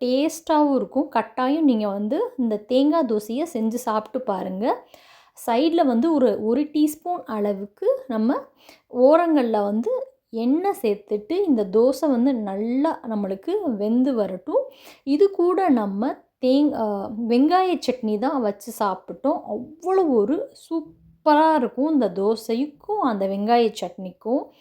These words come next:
ஒரு தோசை எடுத்தாச்சு. அதே போல நம்ம ரெண்டாவது தோசையும் ஊத்திக்கிறலாம்.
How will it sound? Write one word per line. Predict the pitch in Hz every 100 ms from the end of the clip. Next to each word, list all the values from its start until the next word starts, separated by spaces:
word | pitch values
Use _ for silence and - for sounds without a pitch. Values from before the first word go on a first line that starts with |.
| - - _
ஒரு | - 240 226 240
தோசை | 294 330 226
எடுத்தாச்சு. | 208 208 208 185 -
அதே | 370 214 202 262
போல | 254 254 294
நம்ம | 247 202
ரெண்டாவது | 190 202 262 254 208
தோசையும் | 190 - 196 302 - -
ஊத்திக்கிறலாம். | 233 240 208 185 175 190 247 311